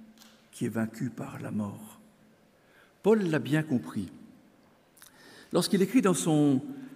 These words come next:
épître aux Romains, au chapitre sixième, alors rappelons-nous que lorsque les auteurs du Nouveau Testament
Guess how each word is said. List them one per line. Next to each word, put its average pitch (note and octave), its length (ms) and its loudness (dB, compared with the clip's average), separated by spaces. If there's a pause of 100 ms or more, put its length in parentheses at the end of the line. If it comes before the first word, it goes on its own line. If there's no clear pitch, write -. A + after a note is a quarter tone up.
(180)
épître C3 400 2
aux A#2 60 2
Romains, A#2 400 2 (920)
au G#2 80 -12
chapitre C3+ 460 -2
sixième, B2 680 0 (520)
alors C#3 220 0
rappelons-nous E3+ 400 2
que C#3+ 260 2 (380)
lorsque D3 340 0
les C#3 340 4
auteurs F#3 440 4
du C#3 80 2
Nouveau D3 280 2
Testament C3+ 560 2